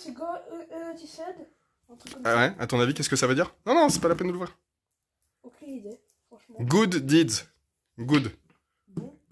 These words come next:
Speaker 2: Ok, deeds.
Speaker 1: Aucune idée.
Speaker 2: C'est des, des faits. Quelque ch-, quelque chose que quelqu'un
Speaker 1: Non, mais
Speaker 2: a
Speaker 1: c'est
Speaker 2: fait.
Speaker 1: bon, on va pas
Speaker 2: Good deeds don't go unnoticed, ça veut dire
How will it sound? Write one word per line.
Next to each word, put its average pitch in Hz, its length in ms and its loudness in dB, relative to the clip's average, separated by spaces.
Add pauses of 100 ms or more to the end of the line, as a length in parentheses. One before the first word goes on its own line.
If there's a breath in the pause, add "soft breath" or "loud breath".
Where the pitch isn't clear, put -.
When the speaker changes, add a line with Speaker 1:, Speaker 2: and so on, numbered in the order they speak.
Speaker 2:
Ok, 113 180 -2
deeds. 147 540 2 (280)
Speaker 1:
Aucune 240 220 -20
idée. 226 220 -18 (560 loud breath)
Speaker 2:
C'est - 180 2
des, 120 380 6
des 123 180 4
faits. 156 340 2 (840)
Quelque 123 220 -2
ch-, - 160 -4
quelque 131 220 0
chose 160 180 -2
que 131 80 4
quelqu'un 143 320 6
Speaker 1:
Non, 147 60 4
mais 143 40 6
Speaker 2:
a - 60 4
Speaker 1:
c'est 480 80 0
Speaker 2:
fait. 508 80 6
Speaker 1:
bon, 480 60 0 (140)
on 370 40 -4
va 392 120 -2
pas 381 440 -4
Speaker 2:
Good 143 640 0
deeds 170 320 2
don't 180 240 6
go 175 140 6
unnoticed, 156 460 4
ça 156 120 2
veut 135 160 4
dire 175 320 4